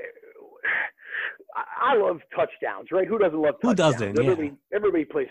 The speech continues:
Speaker 1: fantasy football and whatnot. We
Speaker 2: Yeah.
Speaker 1: show the touchdown total at the end of every show,
Speaker 2: Mm-hmm.
Speaker 1: okay? And we show the touchdown total. When we get up into the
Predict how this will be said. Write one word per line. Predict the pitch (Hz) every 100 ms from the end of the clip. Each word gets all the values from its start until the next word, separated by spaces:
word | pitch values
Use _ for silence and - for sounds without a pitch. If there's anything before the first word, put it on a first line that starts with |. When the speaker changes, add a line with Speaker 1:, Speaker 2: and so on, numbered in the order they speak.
| -
Speaker 1:
fantasy | 147 117 - 104
football | - 202 202 185 180
and | 175
whatnot. | 180 175 151
We | 190
Speaker 2:
Yeah. | 117
Speaker 1:
show | 277
the | 147 -
touchdown | 208 - - 135 127 127 -
total | 131 127 120 -
at | 113 -
the | 131 135
end | 147
of | 143 123
every | 131 123 - 123
show, | 127 - -
Speaker 2:
Mm-hmm. | 127 113 107 107 117 -
Speaker 1:
okay? | 117 - 123 131 131 _ _ -
And | 151 147 139 139 135 135
we | 147 180 -
show | 240 240
the | 170
touchdown | 202 208 - 151 139 143
total. | 139 139 151
When | 135 139
we | 185 359
get | 311 247
up | 226
into | 185 139
the | 127